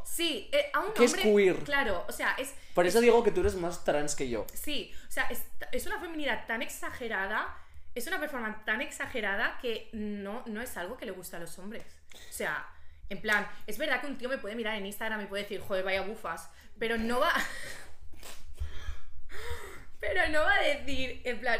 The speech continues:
Speaker 1: o sea, no me va a conocer y va a decir, "Pf, el amor de mi vida, esta tía tan rara que enseña el coño en Instagram".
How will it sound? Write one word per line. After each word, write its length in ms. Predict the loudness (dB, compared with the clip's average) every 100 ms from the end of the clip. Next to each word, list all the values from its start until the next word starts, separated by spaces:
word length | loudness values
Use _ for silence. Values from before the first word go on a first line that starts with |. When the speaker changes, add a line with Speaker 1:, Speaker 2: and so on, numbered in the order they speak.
| 2
Speaker 1:
o 40 |
sea, 160 | 0 -2
no 60 |
me 100 | -2
va 100 | -2
a 40 | -2
conocer 520 | -2 0 2 4 2
y 60 | 2
va 120 | 0
a 60 | 0
decir, 520 | -2 -4 -4 -4 -4 -8 -6 -8 -6 -6 -6
"Pf, 280 | -4 -6 -6 -6
el 140 | -2
amor 260 | -2 -2 -2
de 100 | -2
mi 120 | -4
vida, 180 | -4 -4
esta 240 | -4 -6
tía 200 | -4 -2
tan 260 | -2 -4 -4
rara 260 | -2 -2
que 80 | -2
enseña 300 | -2 -2 -4
el 80 | -4
coño 200 | -6 -6
en 60 | -8
Instagram". 420 | -8 -8 -6